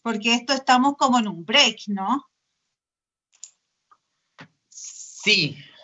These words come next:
Speaker 2: es un break intenso, eso sí, cada, cada, <laughs> sí, no, no,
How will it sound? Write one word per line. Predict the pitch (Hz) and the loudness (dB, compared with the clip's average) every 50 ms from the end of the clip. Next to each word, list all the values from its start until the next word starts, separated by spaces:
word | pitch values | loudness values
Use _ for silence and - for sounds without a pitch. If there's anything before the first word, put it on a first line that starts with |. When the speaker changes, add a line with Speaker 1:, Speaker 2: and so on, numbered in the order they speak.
| - - _ _ | -20 -20 _ _
Speaker 2:
es | - 147 160 | -4 -2 -2
un | 180 180 165 151 | 0 0 -2 0
break | 151 180 196 190 - - | 0 0 0 0 -2 -6
intenso, | 151 147 147 - 180 151 127 117 - - 98 110 | -8 -4 0 2 2 2 0 -4 -10 -14 -14 -12
eso | 107 - 110 | -12 -14 -14
sí, | - - 101 | -16 -16 -10
cada, | - - 110 110 110 90 | -6 -6 -4 -4 -6 -6
cada, | - 123 131 127 | -2 -2 0 0
<laughs> | - - 131 123 104 | -2 -4 -4 -6 -6
sí, | - - - - 127 - | -6 -6 -6 -6 -8 -8
no, | - 107 - | -6 -6 -4
no, | 143 131 - 113 - | -6 -6 -6 -10 -12